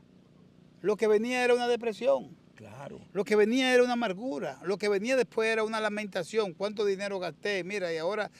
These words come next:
Speaker 1: lo que tengo es una resaca". Lo que venía era después una congoja, porque entonces ofendiste en ese día a un amigo, ofendiste a tu madre. Entonces, cuando uno viene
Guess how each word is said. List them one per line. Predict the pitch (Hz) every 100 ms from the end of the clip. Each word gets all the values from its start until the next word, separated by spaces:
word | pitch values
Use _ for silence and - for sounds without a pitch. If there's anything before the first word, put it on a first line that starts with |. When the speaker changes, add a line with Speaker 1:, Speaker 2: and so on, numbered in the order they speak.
| -
Speaker 1:
lo | - 160
que | 156
tengo | 175 196 185
es | 175
una | 190 180
resaca". | 170 139 190 143 147
Lo | 156
que | 175
venía | 185 180 220 240
era | 220
después | 214 151 196 196 175 - - - - -
una | 180 220
congoja, | 170 196 165 196 185 147 147
porque | 175 160 165
entonces | 147 202 220 196 202 160 - -
ofendiste | 156 165 185 160 156 233 185 - 165 160 156
en | 156
ese | 190 190 180
día | 220 208 180 156 147 - -
a | 156
un | 196
amigo, | 185 180 220 202 170 175
ofendiste | 160 170 156 214 190 190
a |
tu | 175
madre. | 180 208 202 180
Entonces, | 190 233 190 - - - -
cuando | 196 214 202
uno | 208 277 240
viene | 233 269 262 196 170 156